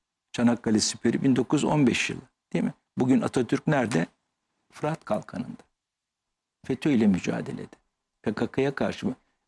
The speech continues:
Orada siz, e, Türkiye'nin yanı, e, içindeyseniz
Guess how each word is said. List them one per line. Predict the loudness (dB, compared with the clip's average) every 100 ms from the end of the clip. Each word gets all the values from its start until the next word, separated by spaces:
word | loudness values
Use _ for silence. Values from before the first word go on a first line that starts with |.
| -2
Orada | 2 2 2
siz, | 2 4 4 2 -4 -18 _ _ _ -6
e, | -6
Türkiye'nin | 0 0 0 4 6 8 6 4
yanı, | 6 6 6
e, | 2 2 2
içindeyseniz | 0 2 4 6 6 4 4 6 4 2